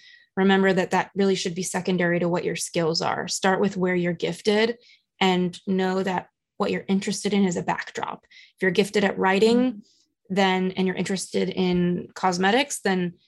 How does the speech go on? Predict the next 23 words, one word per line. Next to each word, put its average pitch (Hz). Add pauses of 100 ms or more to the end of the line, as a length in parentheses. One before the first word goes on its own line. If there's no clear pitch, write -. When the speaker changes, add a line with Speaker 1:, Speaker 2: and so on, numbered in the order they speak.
(400)
Speaker 1:
lead 214
with 208
the 185
writing, 185 (360)
and 185
maybe 180
you'll 180
work 180
at 175
a 170
cosmetic -
company 214
or 190
something, 185
but 175
lead 185
with 180 (100)
the -
skill. - (1200)
Speaker 2:
Mm. 175 (800)
That's -
so 196
good. 170